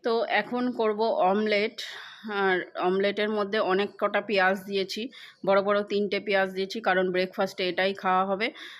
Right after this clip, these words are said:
আহ, তো সেই জন্য একটু, উম, বড় করে বানাবো, তিনটে ডিমের অমলেট বানাবো। আহ, তো স-, তার জন্য একটু, উম, বেশি করে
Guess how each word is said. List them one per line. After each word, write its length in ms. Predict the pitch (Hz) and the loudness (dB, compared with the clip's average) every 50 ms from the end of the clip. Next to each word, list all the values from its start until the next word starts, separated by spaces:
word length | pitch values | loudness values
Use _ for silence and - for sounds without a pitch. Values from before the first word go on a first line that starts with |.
| - - | -14 -6
আহ, 300 | - 170 170 170 170 170 | -2 0 2 2 0 0
তো 80 | 175 185 | -2 -4
সেই 220 | 180 - 202 190 | -2 -2 -2 -2
জন্য 200 | 185 202 208 214 | -2 -2 -2 -2
একটু, 480 | 208 202 - - 220 208 208 202 190 - - - | -2 -4 -4 -4 -4 -2 -2 -2 -4 -6 -8 -6
উম, 280 | 190 190 190 180 180 170 160 - 170 180 | -4 -2 0 0 -2 -2 -6 -10 -6 -2
বড় 220 | 180 175 185 196 | 0 2 2 2
করে 220 | 190 196 202 202 196 | 2 2 0 0 2
বানাবো, 400 | 185 180 180 180 180 180 196 226 | 2 2 4 4 2 2 0 -4
তিনটে 420 | - - 196 190 196 196 196 196 | -2 -2 0 0 0 0 0 -2
ডিমের 320 | 190 190 185 185 185 185 180 | -2 0 0 2 2 2 2
অমলেট 320 | 175 175 180 190 190 190 | 2 2 2 0 0 0
বানাবো। 360 | 196 185 180 180 180 180 214 | 0 2 2 2 2 0 -2
আহ, 880 | 311 - - - - - - - - - - - 165 160 156 160 156 160 | -6 -8 -12 -20 -20 -20 -20 -20 -18 -10 -6 -4 -2 0 0 -2 -2 -4
তো 100 | 170 175 | -4 -4
স-, 160 | 170 - - - _ _ - | -4 -6 -8 -10 _ _ 0
তার 200 | 175 165 160 156 | 0 0 0 0
জন্য 240 | 180 185 175 196 | -2 -2 0 0
একটু, 320 | 220 220 190 165 - 180 175 175 170 165 160 156 - - - 165 170 | 2 0 0 -2 -2 -2 -2 -2 -2 -4 -8 -12 -18 -20 -18 -14 -12
উম, 380 | 196 127 127 160 165 165 165 165 | -8 -6 -4 -2 0 0 0 0
বেশি 280 | 175 180 180 - 202 | 0 -2 -2 -2 -4
করে 240 | 170 190 190 202 226 | -2 -2 0 0 -2